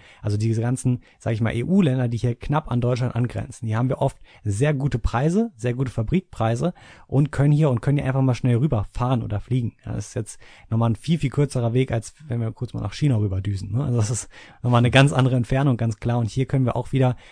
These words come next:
ein bisschen, ein bisschen persönlicher dran arbeiten, denn ich denke, das ist schon nicht unwichtig, dass wir hier nochmal persönlich dabei sind mit unserem Team und wirklich an dem Produkt feilen. Also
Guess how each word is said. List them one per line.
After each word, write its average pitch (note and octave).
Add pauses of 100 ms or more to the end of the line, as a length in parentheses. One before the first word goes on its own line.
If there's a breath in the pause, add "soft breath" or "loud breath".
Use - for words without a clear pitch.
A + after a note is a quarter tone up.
(180 soft breath)
ein A2+
bisschen, B2+ (120)
ein A#2+
bisschen B2
persönlicher C#3
dran B2+
arbeiten, C3
denn A#2
ich A2
denke, B2
das A2+ (300 soft breath)
ist -
schon B2
nicht A2+
unwichtig, G#2
dass -
wir G#2+
hier G#2
nochmal G#2+
persönlich A2+
dabei A2+
sind A2
mit A#2+
unserem A#2
Team A2+ (260 soft breath)
und G#2+
wirklich A2
an G#2+
dem A2
Produkt G#2+
feilen. G#2
Also G2+